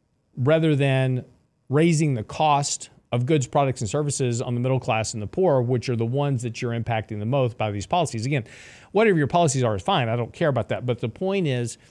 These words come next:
is that we do these things, and it continues to extract capital from the middle class to those that are providing these products, whether it's electric cars or batteries or,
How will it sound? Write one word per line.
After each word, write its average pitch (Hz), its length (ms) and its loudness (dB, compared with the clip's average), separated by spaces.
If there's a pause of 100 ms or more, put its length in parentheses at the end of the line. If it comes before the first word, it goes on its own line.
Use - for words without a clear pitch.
(520)
is 127 220 0
that 127 480 2 (440)
we 139 360 0
do 175 340 2
these 143 260 -2
things, - 480 -12 (960)
and 135 120 2
it 127 80 0
continues 185 800 0
to - 120 -4
extract 143 580 0
capital 151 400 0
from 123 220 -2
the 113 60 0
middle 185 280 2
class 104 680 -4 (120)
to 151 140 2
those 151 380 2
that 147 100 0
are 135 60 -2
providing 135 920 0 (580)
these 135 160 4
products, 151 420 2
whether 123 140 4
it's 110 140 -2
electric 110 400 -2
cars 117 500 2
or 113 60 -2
batteries 113 800 2
or, 104 640 -2